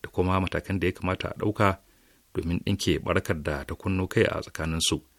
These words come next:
da hakan ya haɗa har da shiga tattaunawa da ƙasashen da suka ɓalle kuma suka kafa nasu ƙawancen, wato ƙasashen Nijar, Burkina Faso da kuma Mali,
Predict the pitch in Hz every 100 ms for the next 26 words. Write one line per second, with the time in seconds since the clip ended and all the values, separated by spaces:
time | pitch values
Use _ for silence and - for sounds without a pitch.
0 | _ _ - 85 - 76 85 - 95 -
1 | - 95 85 - 80 - - 98 98 87
2 | 95 - 101 90 - 101 92 - - 92
3 | 107 101 - _ _ _ _ - 87 101
4 | 85 - 87 78 95 - 92 - 80 76
5 | - 82 - _ _ _ _ _ - -
6 | 78 - - 82 - 92 78 - 98 87
7 | - - - 98 95 - 98 - 92 87
8 | _ - - - - 82 - 87 82 85
9 | 87 90 82